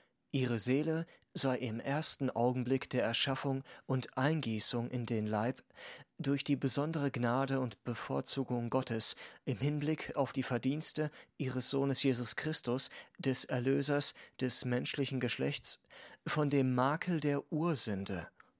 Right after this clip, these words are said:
unversehrt bewahrt worden. Sie wird den römischen Katholiken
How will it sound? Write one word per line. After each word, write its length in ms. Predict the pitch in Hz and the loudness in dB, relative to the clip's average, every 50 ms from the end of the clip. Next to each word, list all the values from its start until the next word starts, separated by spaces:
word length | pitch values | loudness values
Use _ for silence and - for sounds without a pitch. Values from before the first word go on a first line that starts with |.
| _ _ | _ _
unversehrt 840 | - 151 139 156 147 - - 139 123 - - 113 117 120 127 - - _ _ _ _ _ _ | 0 2 2 2 0 0 0 0 2 2 0 0 -2 -2 -4 -6 -8 _ _ _ _ _ _
bewahrt 540 | - 123 110 - 120 110 113 117 - - - | -2 -2 -2 0 -2 -2 -2 -4 -6 -6 -4
worden. 360 | 98 92 92 95 95 92 95 - _ _ _ _ _ _ _ _ _ _ _ _ _ _ _ _ _ _ _ _ _ _ _ _ _ _ _ _ _ _ _ _ _ _ _ _ _ _ _ _ _ _ _ _ _ _ _ _ _ _ | -4 -4 -4 -4 -8 -10 -12 -14 _ _ _ _ _ _ _ _ _ _ _ _ _ _ _ _ _ _ _ _ _ _ _ _ _ _ _ _ _ _ _ _ _ _ _ _ _ _ _ _ _ _ _ _ _ _ _ _ _ _
Sie 280 | - - - 131 131 120 | 2 2 4 4 4 2
wird 320 | 131 143 147 - - - | 2 0 0 0 -2 0
den 220 | 139 131 127 127 131 | 0 2 2 0 -2
römischen 680 | - 151 113 123 135 147 151 151 147 - - 135 127 | -4 -2 0 2 2 2 2 2 0 0 2 0 0
Katholiken 760 | 120 - 139 - - 123 120 123 139 - - 117 110 123 120 | -2 -2 -2 -2 -2 -2 -2 -2 -2 -4 -4 -6 -6 -6 -8